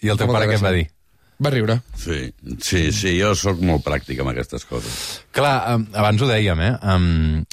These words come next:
Speaker 1: tu vas veure el naixement de Catalunya Ràdio, tu estaves a l'emissora. Amb
Speaker 3: Abans
Speaker 1: el
Speaker 3: de que comencés a emetre, sí. El, el juny del vuitanta-tres jo ja estava aquí.
Speaker 1: Amb el, eh, i miràvem qui hi havia a la redacció d'esports, crec que hi havia el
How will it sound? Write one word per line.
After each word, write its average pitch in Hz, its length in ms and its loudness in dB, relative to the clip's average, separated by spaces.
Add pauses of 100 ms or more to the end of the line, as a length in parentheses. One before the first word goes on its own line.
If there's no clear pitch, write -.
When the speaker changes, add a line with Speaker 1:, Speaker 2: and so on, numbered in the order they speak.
(120)
Speaker 1:
tu 117 80 2
vas 117 100 2
veure 143 140 2
el 180 80 2
naixement 110 400 2
de 92 80 0
Catalunya 78 340 0
Ràdio, 76 220 0
tu 87 80 -4
estaves 110 320 0
a 98 80 2
l'emissora. 76 460 0 (160)
Amb 107 80 2
Speaker 3:
Abans - 260 2
Speaker 1:
el 123 80 0
Speaker 3:
de - 80 -4
que 107 80 -2
comencés 101 320 0
a 95 80 2
emetre, 90 320 0
sí. - 160 -2
El, 95 220 2 (180)
el 82 220 0 (100)
juny 127 240 2
del 110 240 2
vuitanta-tres 98 880 0
jo 104 80 2
ja 95 80 2
estava 76 300 -4
aquí. 62 160 -12 (180)
Speaker 1:
Amb 104 240 2
el, 104 80 2
eh, 104 220 0 (100)
i 104 80 2
miràvem 113 260 2
qui 147 120 -2
hi 131 80 2
havia 131 100 2
a 123 60 2
la 113 80 0
redacció 110 320 0
d'esports, 143 340 -2
crec 107 80 -4
que 135 80 -2
hi 117 60 0
havia 110 100 2
el 92 80 0